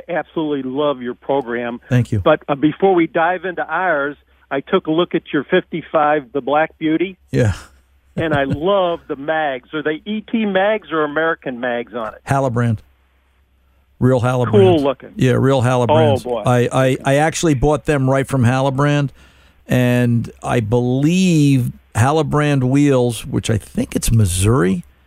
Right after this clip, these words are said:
Speaker 2: I forget where, but I think he's the grandson of the original Hallebrand that made the wheel back in the day, and, you know, really cool guy to talk to. You hear the whole story about how Hallebrand wheels came about, and,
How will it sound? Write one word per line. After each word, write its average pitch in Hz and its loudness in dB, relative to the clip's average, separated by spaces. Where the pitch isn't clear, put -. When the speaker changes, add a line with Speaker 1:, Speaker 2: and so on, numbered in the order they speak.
Speaker 2:
I 113 0
forget 160 0
where, 123 2
but 127 0
I 123 2
think 190 0
he's 170 0
the 127 0
grandson 143 0
of 131 -2
the 113 4
original 131 2
Hallebrand 123 0
that 110 -2
made 127 0
the 123 0
wheel 123 4
back 117 0
in 127 0
the 113 2
day, 117 2
and, 110 -4
you 131 0
know, 117 0
really 240 4
cool 180 0
guy 147 2
to 123 -2
talk 147 0
to. 127 0
You 117 2
hear 139 4
the 127 2
whole 135 2
story 139 0
about 117 0
how 127 2
Hallebrand 123 0
wheels 127 2
came 127 0
about, 120 0
and, 110 -4